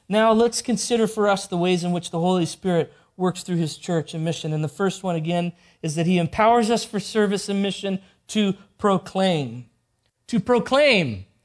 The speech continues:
To proclaim the word boldly. To proclaim, proclaim the word boldly and with great power.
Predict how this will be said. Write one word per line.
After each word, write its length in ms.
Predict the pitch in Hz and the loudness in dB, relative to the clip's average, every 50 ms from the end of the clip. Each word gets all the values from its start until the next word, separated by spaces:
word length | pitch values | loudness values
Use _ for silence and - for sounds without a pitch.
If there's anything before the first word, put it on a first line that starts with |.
| _ _ _ _ _ _ | _ _ _ _ _ _
To 120 | - 226 202 | -2 -2 0
proclaim 520 | 233 247 208 - - 247 269 269 262 254 | 2 2 0 0 2 2 4 4 4 6
the 100 | 262 254 | 6 4
word 420 | 247 247 269 262 262 233 196 156 - | 6 6 6 4 6 4 4 2 2
boldly. 680 | 220 247 277 302 294 220 208 180 160 139 107 95 98 _ _ _ _ _ _ _ _ _ _ _ _ _ _ _ _ | 2 2 2 2 0 0 -2 -2 -2 -2 -4 -8 -12 _ _ _ _ _ _ _ _ _ _ _ _ _ _ _ _
To 80 | - 170 | -8 -6
proclaim, 560 | - 226 190 - - 254 262 277 269 269 185 | -4 -4 -6 -4 -2 0 0 0 0 -2 -4
proclaim 500 | - 240 240 220 226 - 277 294 285 277 | -2 0 0 0 0 0 0 2 2 2
the 80 | 262 254 | 0 0
word 380 | 247 254 254 247 240 214 - - _ _ _ | 2 2 2 2 2 0 -4 -10 _ _ _
boldly 480 | - 151 214 262 285 277 226 240 240 233 | -2 2 2 4 4 4 2 2 2 2
and 120 | 226 226 226 | 2 2 2
with 220 | 240 226 226 - | 2 0 -2 -2
great 280 | 208 226 220 220 220 220 | 0 2 2 2 0 -2
power. 540 | - 240 247 262 254 226 185 135 110 107 | -2 0 2 4 4 4 2 2 -2 -6